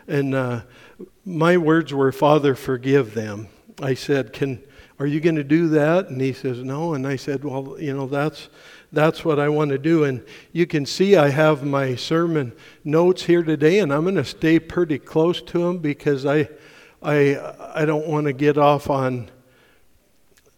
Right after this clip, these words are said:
the wrong trails i-, in the things that I've thought and prepared over the time with this. But, uh, we're gonna explore the forgiveness that we have, that we have received through our Lord and Savior,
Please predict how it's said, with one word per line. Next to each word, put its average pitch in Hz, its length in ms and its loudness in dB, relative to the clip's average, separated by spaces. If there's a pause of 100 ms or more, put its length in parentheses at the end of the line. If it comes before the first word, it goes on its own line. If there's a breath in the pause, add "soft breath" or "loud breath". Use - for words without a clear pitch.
(380)
the 143 180 -2
wrong 147 320 2
trails 135 640 2
i-, 131 40 0
in 139 380 -2
the 127 120 -2
things 139 360 -4
that 127 180 -4
I've 117 140 -2
thought 135 340 -2
and 127 100 -12
prepared 139 540 -2
over 120 200 -4
the 113 240 -8 (440 loud breath)
time 170 300 -2
with 123 180 -4
this. 139 280 -4
But, 135 400 -4
uh, 127 220 -10 (380 loud breath)
we're 190 100 2
gonna 233 280 4
explore 175 580 0
the 147 160 0
forgiveness 147 840 -2
that 131 240 -4
we 156 140 0
have, 139 420 -2
that 139 400 -2
we 165 160 2
have 147 160 0
received 143 560 -2
through 139 240 -2
our 127 140 0
Lord 135 280 -2
and 127 140 -10
Savior, 127 600 -2